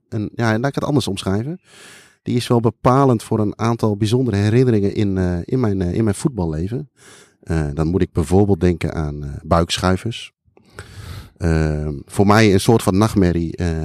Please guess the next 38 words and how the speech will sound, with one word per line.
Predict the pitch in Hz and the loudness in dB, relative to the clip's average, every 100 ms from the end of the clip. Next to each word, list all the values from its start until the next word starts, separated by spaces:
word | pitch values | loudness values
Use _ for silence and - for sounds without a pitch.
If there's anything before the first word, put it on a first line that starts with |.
| 73 71 | -6 -8
die | 98 90 | -6 -4
gelijkmaker | 104 110 123 92 85 - | 0 2 0 0 -2 0
in | 90 | 0
de | 87 | 0
Kuip, | - 98 80 - | 0 0 0 -4
eh, | 53 78 76 - | -6 -6 -8 -4
kwartfinale | - - 92 85 78 73 65 | -2 0 -2 0 -2 -4 -2
uefa | 92 104 120 | 2 4 2
Cup, | 113 147 _ _ | -2 -4 _ _
eh, | - 85 | -12 -10
terwijl | 87 - 78 | -8 -2 -2
ik | 76 | -2
in | 78 | -4
het | 80 | -4
thuisvak | - 90 - 85 | 0 2 2 -4
bij | 85 | -4
Feyenoord | - 107 117 107 | -2 -2 -2 -2
zat. | 104 104 _ _ - - - - - - - _ | -4 -6 _ _ -16 -12 -10 -10 -14 -18 -20 _
Eh, | - 90 82 78 69 | 0 2 2 0 0
waarvan | 87 80 82 | 0 0 -2
ik | 80 | -2
dacht | 80 | -4
van: | - | -2
"Jan | 90 95 | 0 2
Heijnsen, | 110 113 107 | 0 0 -2
gooi | 127 | 0
die | 131 | 2
bal | 123 | 2
de | 127 | 4
Maas | 135 135 143 | 4 2 0
in." | 123 139 127 - | -2 -4 -8 -10
Eh, | 92 90 87 | -8 -6 -8
natuurlijk | 87 - 120 107 | -6 0 0 2
ook | 117 | 0
dat, | - 104 - | 0 -2 0
eh, | 98 92 90 90 _ _ _ - _ _ | -2 -2 -6 -12 _ _ _ -20 _ _
moment, | - 98 117 123 - | 0 2 4 2 -2
eh, | - 98 92 | -4 -2 0